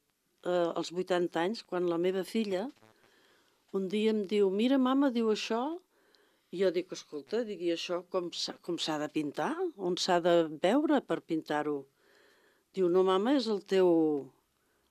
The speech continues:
el teu coco, tu, és, és que ho pintis com a tu et vingui de gust». Nen, oli amb un llum, m'hi estic una hora i mitja allà asseguda pintant mandales.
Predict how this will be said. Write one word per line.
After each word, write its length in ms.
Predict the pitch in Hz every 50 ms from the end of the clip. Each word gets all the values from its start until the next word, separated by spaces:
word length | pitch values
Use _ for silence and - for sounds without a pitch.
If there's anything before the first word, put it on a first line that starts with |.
| _ -
el 100 | 160 -
teu 220 | - 185 185 175
coco, 460 | - 226 240 - - _ 233 254 294 285 - -
tu, 140 | 202 196 202
és, 380 | 202 - 196 196 190 185 - - _
és 160 | 196 208 196 -
que 220 | - _ 202 196
ho 140 | - - 202 180
pintis 540 | - - 240 262 277 - - 311 302 - -
com 240 | - 196 185 185 175
a 20 |
tu 200 | 175 - 220 247
et 80 | 220 _
vingui 280 | - 240 247 233 240 247
de 80 | 240 247 247
gust». 260 | 247 277 311 - - _ _ _ _ _ _ _ _ _ _ _ _ _ _ _ _ _ _
Nen, 280 | - 160 160 180 208 185 147 131 _ _ _ _ _ _ _ _ _ _ _ _ _ _ _ _ _ _ _ _ _ _ _ _ _ _ _ _ _ _
oli 240 | 170 180 185 214 233
amb 80 | 247 247
un 80 | 247 240 220
llum, 240 | 233 247 233 208 190 190
m'hi 100 | 196 208 233
estic 340 | 226 - - 254 269 262 -
una 220 | 262 240 233 233
hora 100 | 240 277
i 80 | 277 254
mitja 320 | 240 233 254 254 - -
allà 160 | 202 196 190 185
asseguda 560 | 175 185 190 185 175 175 196 214 240 285 330 330 _ _ _ _ _ - - - 226 - _ 202
pintant 340 | 190 175 170 - 165 160 160
mandales. 640 | 160 160 160 160 160 180 233 285 269 196 143 - -